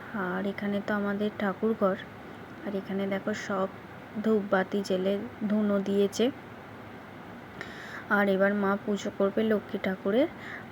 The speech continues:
আর ল-, আর ছোট লক্ষ্মীটা দেখো এখানে এখন দুষ্টুমি করছে, ওকে ওপরে তখন নিয়ে যায়নি, এত দুষ্টুমি করছে, ওকে রাখা যাচ্ছিল না। তো দাদুর কাছে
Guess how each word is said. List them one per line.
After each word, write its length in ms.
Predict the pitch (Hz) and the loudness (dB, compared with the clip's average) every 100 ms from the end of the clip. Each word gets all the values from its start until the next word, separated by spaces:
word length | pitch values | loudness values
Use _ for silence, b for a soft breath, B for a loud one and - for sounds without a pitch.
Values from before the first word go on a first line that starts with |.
| 202 | 2
আর 460 | 190 190 190 190 190 190 B B 202 196 196 | 4 4 4 4 2 0 B B -2 0 4
ল-, 120 | 190 196 | 4 4
আর 80 | 196 - | 0 0
ছোট 160 | 208 220 214 | 0 4 4
লক্ষ্মীটা 460 | 202 - - 202 202 202 | 4 0 -4 0 2 4
দেখো 180 | 196 208 214 | 2 2 0
এখানে 220 | 202 196 196 | 0 0 2
এখন 140 | 208 208 | 2 2
দুষ্টুমি 400 | 208 - 202 202 196 | 0 0 2 2 4
করছে, 320 | 196 - 240 320 B B B B 196 | 2 2 2 2 B B B B 0
ওকে 180 | 196 208 | 2 2
ওপরে 240 | 202 208 220 226 | 2 4 6 8
তখন 220 | 214 220 208 202 | 8 8 6 4
নিয়ে 180 | 202 196 | 2 6
যায়নি, 340 | 202 208 208 214 196 | 6 6 4 4 4
এত 120 | 190 - 202 | 2 0 2
দুষ্টুমি 460 | 202 202 - 202 208 214 | 2 0 -2 0 2 2
করছে, 240 | 208 - 220 | 2 2 2
ওকে 120 | 214 202 | 4 4
রাখা 220 | 180 - 202 | 2 2 4
যাচ্ছিল 400 | 196 185 - 196 196 214 | 4 2 2 4 6 4
না। 80 | 330 B B B B B - | 0 B B B B B 2
তো 80 | 196 196 | 4 6
দাদুর 380 | 196 190 196 202 - | 6 6 4 4 8
কাছে 300 | 196 - | 6 6